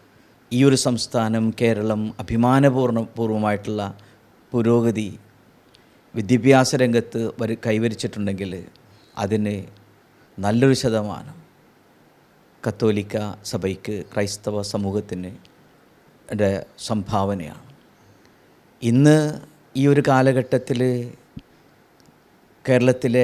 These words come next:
കത്തോലിക്ക സ്ഥാപനങ്ങളെ, വിദ്യാഭ്യാസ സ്ഥാപനങ്ങളെ തിരഞ്ഞെടുത്ത് പിടിച്ച് ആക്രമിക്കുകയും അതിനെ എല്ലാവിധത്തിൽ നശിപ്പിക്കാനായിട്ടുള്ള ഒരു അജണ്ട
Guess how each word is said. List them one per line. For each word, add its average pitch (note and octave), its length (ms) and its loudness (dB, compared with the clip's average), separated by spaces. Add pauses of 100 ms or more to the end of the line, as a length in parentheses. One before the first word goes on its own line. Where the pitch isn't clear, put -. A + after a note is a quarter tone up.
കത്തോലിക്ക B2+ 720 0
സ്ഥാപനങ്ങളെ, A#2 760 0
വിദ്യാഭ്യാസ A#2+ 600 0
സ്ഥാപനങ്ങളെ A2+ 680 -2
തിരഞ്ഞെടുത്ത് B2+ 680 -2
പിടിച്ച് G#2+ 400 -8 (1160)
ആക്രമിക്കുകയും A2+ 880 0 (760)
അതിനെ A#2 360 2 (540)
എല്ലാവിധത്തിൽ C#3 800 4
നശിപ്പിക്കാനായിട്ടുള്ള A2+ 1000 -4 (540)
ഒരു A#2 180 0 (160)
അജണ്ട A2+ 400 0